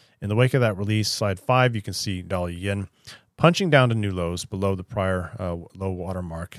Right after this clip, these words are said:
there, and really opening up a lot of space in the chart. There's a minor one twenty-six, I think it's thirty-five,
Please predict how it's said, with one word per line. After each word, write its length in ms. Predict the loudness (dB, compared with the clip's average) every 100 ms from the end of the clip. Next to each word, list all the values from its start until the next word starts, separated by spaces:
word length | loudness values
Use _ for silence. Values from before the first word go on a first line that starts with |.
| -10
there, 220 | -8 -8 -12 _ _ _ _ _ _ _ -2
and 300 | 0 0 -2
really 380 | -6 0 2 2
opening 320 | -2 -2 0
up 140 | 0 0
a 20 |
lot 140 | 0
of 60 | 0
space 300 | -2 -4 -4
in 60 | -6
the 60 |
chart. 320 | -4 -2 -2
There's 160 | -4 -8
a 60 | -6
minor 580 | -6 -2 0 2 0
one 200 | -2 -4
twenty-six, 680 | -4 -4 -4 -6 -6 -6 -6
I 100 | -6
think 160 | -8 -10
it's 100 | -6
thirty-five, 760 | -6 -6 -4 -2 0 0 -2